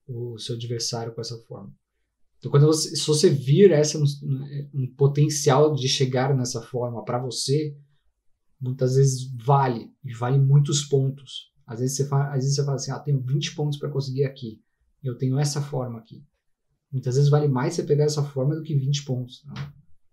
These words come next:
Até mais, às vezes trinta. Porque é uma, é um negócio absurdo de força. Ah, vamos lá. Ah, que mais?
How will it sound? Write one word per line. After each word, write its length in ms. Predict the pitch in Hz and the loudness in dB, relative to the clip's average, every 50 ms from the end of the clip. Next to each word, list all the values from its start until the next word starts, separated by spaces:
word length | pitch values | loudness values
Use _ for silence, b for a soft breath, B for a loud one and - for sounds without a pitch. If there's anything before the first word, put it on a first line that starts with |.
| _ _ | _ _
Até 100 | _ 127 | _ -4
mais, 320 | 139 151 156 131 139 117 - | -2 0 0 0 -2 -4 -4
às 60 | 113 | -2
vezes 300 | 123 135 139 139 - - | 0 2 2 2 0 0
trinta. 480 | - 135 139 151 - - - - - - _ _ _ _ _ _ _ _ _ | 0 4 4 4 4 2 -4 -10 -16 -18 _ _ _ _ _ _ _ _ _
Porque 140 | _ _ 123 | _ _ -8
é 60 | 123 | -6
uma, 300 | 127 143 147 147 147 143 143 - - - - | -4 -2 -2 -2 -2 -4 -10 -12 -18 -20 -14
é 80 | 131 | -12
um 60 | 131 131 | -8 -6
negócio 520 | 147 147 147 143 - - 180 156 139 131 | -4 -2 -2 -2 -2 -4 -4 -4 -4 -2
absurdo 440 | 131 143 143 - - 170 175 170 151 | -2 -4 -4 -6 -4 -4 -4 -2 -2
de 140 | 131 120 - | -4 -6 -8
força. 400 | - - - - - - - - _ _ _ _ _ _ _ _ _ _ _ _ _ _ _ _ _ _ _ _ _ _ _ _ - | -10 -14 -14 -12 -12 -14 -14 -16 _ _ _ _ _ _ _ _ _ _ _ _ _ _ _ _ _ _ _ _ _ _ _ _ -12
Ah, 680 | 135 120 120 120 117 117 117 120 123 - 139 127 139 - _ _ _ _ _ _ _ _ _ _ _ _ _ _ _ _ _ _ _ _ _ _ _ _ _ _ _ _ _ _ _ _ _ _ _ _ _ _ _ _ _ _ _ _ _ _ _ _ _ _ - - _ | -10 -10 -10 -10 -12 -12 -14 -16 -16 -18 -18 -18 -20 -20 _ _ _ _ _ _ _ _ _ _ _ _ _ _ _ _ _ _ _ _ _ _ _ _ _ _ _ _ _ _ _ _ _ _ _ _ _ _ _ _ _ _ _ _ _ _ _ _ _ _ -20 -20 _
vamos 220 | - 107 101 98 | -16 -14 -14 -14
lá. 140 | 95 - b b b b b b b b b b b b b b b 254 - _ _ _ _ _ _ _ _ _ _ _ _ _ _ _ _ _ _ _ _ _ | -14 -16 b b b b b b b b b b b b b b b -20 -20 _ _ _ _ _ _ _ _ _ _ _ _ _ _ _ _ _ _ _ _ _
Ah, 340 | 127 131 127 123 123 127 127 - | -14 -12 -12 -10 -10 -12 -12 -14
que 120 | - - 143 | -16 -18 -16
mais? 440 | 143 139 143 - - - - - | -16 -16 -18 -18 -20 -20 -20 -20